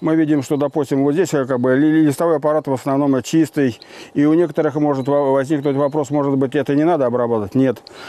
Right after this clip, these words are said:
обрабатывать надо везде, потому что заселение пошло, и уже о-, сильно поражённый, и уже идёт некоторые вот, э, листики. Поэтому мы начинаем весь, э, куст обрабатывать.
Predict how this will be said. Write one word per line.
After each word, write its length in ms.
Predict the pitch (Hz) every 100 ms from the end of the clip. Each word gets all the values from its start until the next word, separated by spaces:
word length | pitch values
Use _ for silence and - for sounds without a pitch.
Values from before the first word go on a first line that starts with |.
| -
обрабатывать 600 | 131 123 139 170 165 143 147
надо 220 | 147 143
везде, 440 | 139 127 120 123
потому 340 | 120 127 139 131
что 260 | 143 131 - - - -
заселение 680 | 131 147 156 170 156 147 123
пошло, 580 | 135 127 170 185 214 - - _ _ - - - - - _ _ _ _ _ -
и 300 | 185 196 202 143
уже 360 | 175 165 180 175
о-, 320 | 180 180 -
сильно 260 | - 180 156
поражённый, 720 | 160 160 156 165 160 151 147
и 180 | 165 160
уже 440 | 170 151 190 180 139 -
идёт 400 | 165 143 170 165
некоторые 640 | 160 160 151 156 156 156
вот, 120 | 147
э, 280 | 147 143 151
листики. 520 | 147 143 - 127 135 - - -
Поэтому 400 | 185 220 202 185
мы 240 | 180 190 160
начинаем 420 | 127 160 160 143
весь, 260 | 147 160
э, 220 | 160 131 123
куст 240 | 165 -
обрабатывать. 640 | 123 123 113 101 107 98